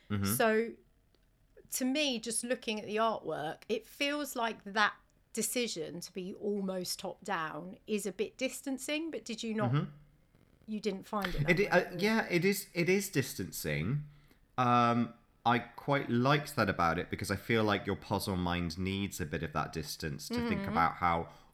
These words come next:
Speaker 1: all the characters are behaving and what they're doing, even though you are only controlling one person. So that's why I say it's you, 'cause you control them. But it, you have to understand everyone's kind of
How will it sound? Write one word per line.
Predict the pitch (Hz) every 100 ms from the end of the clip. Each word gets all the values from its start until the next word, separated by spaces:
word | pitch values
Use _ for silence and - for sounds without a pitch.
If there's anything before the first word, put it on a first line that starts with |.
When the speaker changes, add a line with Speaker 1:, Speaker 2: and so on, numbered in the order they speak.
| _
Speaker 1:
all | 104 101 107 113
the | 113
characters | - 120 120 - - - 135 147 - - -
are | 117
behaving | 123 123 110 120 151 196 202 - _ - -
and | 123
what | 123 -
they're | 123
doing, | 120 123 135 135
even | 131 131 123 120
though | 113
you | 107 101 107
are | 107 101
only | 101 98
controlling | - 98 - 98 87 87 85
one | 90 82
person. | 87 87 87 - 67
So | -
that's | 82 -
why | 90 82
I |
say | - 78
it's | 76
you, | 82 82 71 65
'cause | - 76
you | 82 78
control | 80 73 90 80
them. | 71 73 - - - -
But | 98 90 - - _
it, | 78 -
you | 110 107
have | 113 120 -
to | 113
understand | 107 98 - - 95 90 87 85
everyone's | 95 92 90 82 80 76 73 -
kind | - - 76
of | 73 73